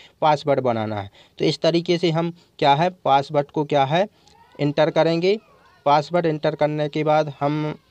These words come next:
इस तरीके से step by step चलेंगे और पूरी प्रोसेस इस वीडियो में आपको बताएंगे। लॉगिन इस तरीके से हम क्या है लॉगिन कर लेंगे। जैसा कि फ्रेंड्स है इस तरीके से हम क्या कर लेंगे, इस तरीके से जैसे हम करेंगे तो लॉगिन आपकी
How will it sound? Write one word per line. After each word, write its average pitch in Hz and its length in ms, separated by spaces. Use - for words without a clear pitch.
इस 143 160
तरीके 143 340
से 151 220
step 135 280
by 139 200
step - 360
चलेंगे 147 460
और 160 340
पूरी 190 200
प्रोसेस 156 540
इस 156 120
वीडियो 143 320
में 147 160
आपको 156 400
बताएंगे। 123 520
लॉगिन 120 540
इस 160 180
तरीके 151 340
से 147 120
हम 143 160
क्या 127 180
है 180 180
लॉगिन 156 380
कर 113 140
लेंगे। 104 360
जैसा 127 260
कि 165 120
फ्रेंड्स 165 380
है 170 160
इस 147 140
तरीके 143 360
से 143 140
हम 143 160
क्या 135 160
कर 131 180
लेंगे, 143 380
इस 180 140
तरीके 175 400
से 175 140
जैसे 151 360
हम 170 120
करेंगे 160 360
तो 175 100
लॉगिन 143 420
आपकी 175 360